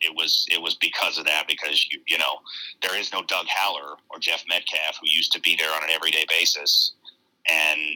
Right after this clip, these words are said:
and, you know, <sighs> not saying Doug Haller was, like,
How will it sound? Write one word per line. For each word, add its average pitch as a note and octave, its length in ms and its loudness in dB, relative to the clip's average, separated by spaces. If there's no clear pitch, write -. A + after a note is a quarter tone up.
and, D2+ 460 0
you E2+ 140 2
know, C#2+ 320 0
<sighs> - 320 0
not G2+ 220 2
saying D#2 320 4
Doug D#2 200 0
Haller D#2 420 -2
was, - 220 0
like, D2+ 160 -8